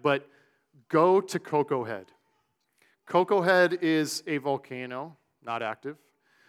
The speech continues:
and it's located on the southeast side of the island of Oahu.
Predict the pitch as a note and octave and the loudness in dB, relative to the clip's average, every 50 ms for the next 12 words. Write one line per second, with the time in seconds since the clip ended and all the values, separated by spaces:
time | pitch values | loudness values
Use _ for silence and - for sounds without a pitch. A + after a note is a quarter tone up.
0 | _ _ _ _ _ - D3+ D3 C#3+ - D3+ D3 D3+ D3+ - D#3+ D#3 D3+ D3+ D3 | _ _ _ _ _ -4 -2 -2 -2 0 2 2 2 2 2 2 2 2 2 2
1 | D3+ D3+ D3 C#3+ C#3+ D3+ D3+ C#3 - - F3+ E3 E3 D#3+ - F3+ E3 D3+ - - | 2 0 0 -2 -4 -6 -6 -6 0 4 4 6 6 4 2 -2 -2 -2 0 2
2 | D#3+ D#3 D#3 D3 C#3 B2+ D#3 D3 C#3+ C#3+ C#3 C#3 C3+ B2 C3 B2+ A#2+ A#2+ A2+ A2 | 4 4 4 4 2 0 0 0 0 0 -2 -4 -6 -6 -6 -4 -4 -4 -4 -6
3 | G#2+ | -12